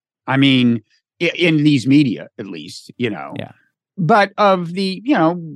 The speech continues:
Speaker 1: related issue of gay rights. And, and just, uh, this, this anecdote will convey, uh, how much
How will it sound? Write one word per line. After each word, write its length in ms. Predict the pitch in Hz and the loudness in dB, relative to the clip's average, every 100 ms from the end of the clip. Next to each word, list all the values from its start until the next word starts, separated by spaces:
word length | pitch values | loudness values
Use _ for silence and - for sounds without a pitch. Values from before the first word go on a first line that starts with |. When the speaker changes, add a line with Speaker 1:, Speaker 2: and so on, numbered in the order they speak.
| 156 175 - 156 _ _ _ | -18 -20 -20 -20 _ _ _
Speaker 1:
related 720 | 170 165 220 180 151 143 135 - _ _ | -4 0 2 2 0 -2 -8 -14 _ _
issue 240 | - - 151 | -8 -2 -2
of 80 | 127 | 0
gay 160 | 127 | -2
rights. 540 | 104 76 - - - _ _ _ _ _ - | -4 -10 -14 -20 -20 _ _ _ _ _ -4
And, 160 | 143 | -2
and 200 | 156 151 | 0 -2
just, 380 | 135 202 - - | 2 0 0 -10
uh, 40 | 156 | -14
this, 600 | - 170 170 165 175 160 | -12 -8 -6 -4 -2 -4
this 240 | 156 185 - | -4 -6 -4
anecdote 640 | 196 196 175 139 151 143 | -2 0 0 0 0 0
will 420 | 156 147 143 139 - | -2 0 0 -4 0
convey, 640 | 143 127 156 143 135 131 | 0 2 2 2 2 -2
uh, 200 | 143 131 117 _ | 0 -2 -2 _
how 140 | 127 160 | -2 0
much 480 | 156 139 - - | 2 -2 -6 -16